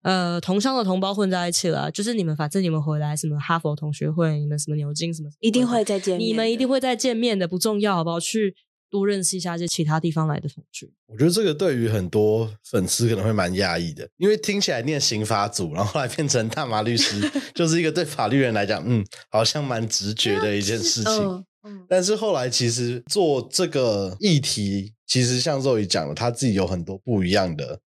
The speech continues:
Speaker 3: 不管是以前学犯罪学啊、社会学，甚至是自己亲身经历的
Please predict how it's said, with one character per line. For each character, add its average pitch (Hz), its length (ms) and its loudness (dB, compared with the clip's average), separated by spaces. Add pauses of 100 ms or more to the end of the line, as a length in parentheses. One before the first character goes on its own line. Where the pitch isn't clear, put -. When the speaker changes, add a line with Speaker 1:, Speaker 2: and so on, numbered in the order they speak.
(160)
Speaker 3:
不 - 60 -20
管 110 160 4
是 117 140 2
以 - 20 0
前 92 180 -2
学 92 300 0
犯 110 240 -2
罪 104 160 0
学 85 240 -2
啊、 87 60 -2
社 101 180 0
会 101 100 2
学， 87 160 -2
甚 107 220 0
至 104 100 -2
是 104 180 -6
自 240 140 -12
己 220 120 -6
亲 101 180 2
身 98 180 2
经 92 220 0
历 95 160 -2
的 76 180 -2